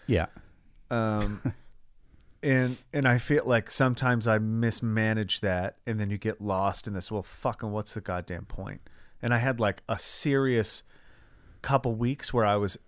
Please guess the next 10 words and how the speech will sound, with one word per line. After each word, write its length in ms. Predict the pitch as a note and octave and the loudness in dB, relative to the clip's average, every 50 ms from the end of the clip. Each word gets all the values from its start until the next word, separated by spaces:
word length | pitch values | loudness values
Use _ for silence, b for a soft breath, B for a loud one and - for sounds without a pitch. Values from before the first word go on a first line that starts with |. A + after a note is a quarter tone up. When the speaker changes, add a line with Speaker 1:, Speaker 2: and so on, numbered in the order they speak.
| _ _ - | _ _ -10
Speaker 2:
riding 480 | A#2 A2 A2+ A2 A2 G#2+ G#2 G2 F#2 - | -2 2 2 4 4 4 2 -2 0 0
perfectly 840 | - - - - C3 B2+ - - C#3 - - C3+ B2+ B2+ B2 B2 C3 | 0 2 2 2 0 0 0 -2 -4 -4 -4 -2 0 0 0 0 -2
on 240 | - A#2+ G#2+ A2 A2 | -2 -2 -2 -2 0
that 200 | G#2+ G#2 G#2+ - | -2 -2 -2 -4
line 420 | A2 G#2 G2+ G#2 G#2 A2 A#2+ B2+ A#2+ | -4 -2 -2 -2 -2 -2 -2 -2 -2
where 100 | G#2 F2+ | -2 -2
it 40 | |
was 140 | F2 F2 - | -2 -4 -6
just 420 | - - - - A#2+ A2+ - - - | -8 -4 -2 0 0 0 0 -2 -4
enough 440 | C3+ - B2+ A#2+ A#2 A2 - - | -2 0 0 0 0 -2 -6 -12